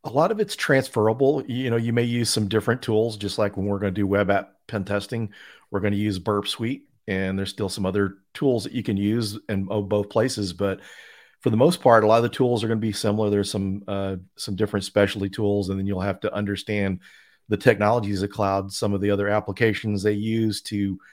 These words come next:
uh, create new servers and environments. Those are, it's basically kind of the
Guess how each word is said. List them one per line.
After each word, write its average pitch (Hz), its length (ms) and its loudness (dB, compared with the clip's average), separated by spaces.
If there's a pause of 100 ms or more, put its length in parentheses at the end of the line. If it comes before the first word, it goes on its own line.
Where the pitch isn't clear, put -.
(340)
uh, 101 240 0
create 120 440 0
new 123 140 0
servers 120 500 2
and 101 100 2
environments. 110 560 2
Those 104 260 0
are, 101 100 -4
it's - 120 -12
basically 107 380 -2
kind 104 240 -2
of 95 120 -4
the 98 240 0